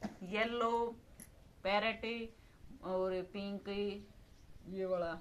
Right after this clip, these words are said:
फिरोजी, कई कलर हैं इसमें भी, सारे मल्टी शेड में। Design वो है जो एक दूसरे नंबर पर दिखाया है। चार सौ रुपये। एक देखो जी ये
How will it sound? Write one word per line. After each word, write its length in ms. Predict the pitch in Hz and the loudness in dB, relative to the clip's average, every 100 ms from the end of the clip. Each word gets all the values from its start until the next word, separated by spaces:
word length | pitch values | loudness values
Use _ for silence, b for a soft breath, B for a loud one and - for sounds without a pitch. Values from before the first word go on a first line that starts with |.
| - - | -8 -8
फिरोजी, 460 | 185 160 151 - - - - | -6 -6 -8 -12 -14 -18 -8
कई 180 | 185 180 | -4 -4
कलर 260 | 180 160 170 | -4 -4 -4
हैं 120 | 175 | -6
इसमें 280 | 190 196 175 | -6 -6 -4
भी, 160 | 196 202 B B | -6 -8 B B
सारे 320 | - 226 240 254 | 6 10 12 10
मल्टी 300 | 262 269 277 | 6 2 0
शेड 240 | 247 190 | 2 2
में। 260 | 160 147 147 - - | 0 -4 -8 -12 -8
Design 340 | 190 208 262 | 0 4 4
वो 120 | 247 247 | 6 4
है 200 | 214 240 | 4 2
जो 100 | 247 | 0
एक 160 | 226 | 0
दूसरे 260 | 196 202 185 | -2 -4 -4
नंबर 180 | 190 175 | -4 -4
पर 120 | 165 | -6
दिखाया 380 | 165 - 165 165 | -8 -8 -6 -4
है। 180 | 214 254 - - - - - - - - - - - - - - - - | -6 -8 -14 -18 -18 -20 -20 -20 -18 -18 -18 -18 -20 -20 -20 -20 -18 -4
चार 300 | 214 214 208 | 6 6 6
सौ 140 | 202 | 0
रुपये। 260 | 185 - - - - - - - - - - - - - - - - - - - - - - - 208 | -6 -8 -18 -20 -20 -20 -20 -20 -18 -18 -18 -16 -16 -18 -20 -20 -20 -20 -20 -20 -20 -20 -20 -4 4
एक 240 | 226 226 | 4 4
देखो 300 | 202 208 202 | 0 2 2
जी 160 | 190 190 | 2 0
ये 180 | 160 | -4